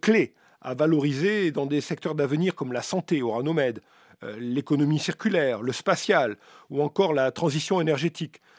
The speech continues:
Je pense que les, les Français aujourd'hui ont conscience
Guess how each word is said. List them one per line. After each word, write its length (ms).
Je 100
pense 300
que 100
les, 400
les 120
Français 420
aujourd'hui 600
ont 120
conscience 640